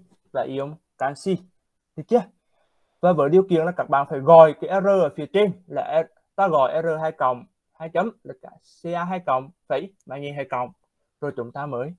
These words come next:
được viết. Được chưa? Cho nên nếu khi không các bạn ghi vào chữ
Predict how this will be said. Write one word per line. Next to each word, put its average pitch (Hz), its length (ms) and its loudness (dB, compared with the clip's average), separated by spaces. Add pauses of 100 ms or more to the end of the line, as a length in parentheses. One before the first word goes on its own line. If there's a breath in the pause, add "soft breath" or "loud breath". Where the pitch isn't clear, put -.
(140)
được 139 200 -8
viết. 175 140 -2 (520)
Được - 140 -20
chưa? 196 120 -6 (1200)
Cho 208 100 6
nên 196 60 2
nếu 147 140 6
khi 220 160 -4
không 233 240 4
các 180 80 0
bạn 156 240 0
ghi 220 260 -2 (240)
vào 185 380 -2
chữ 170 180 -6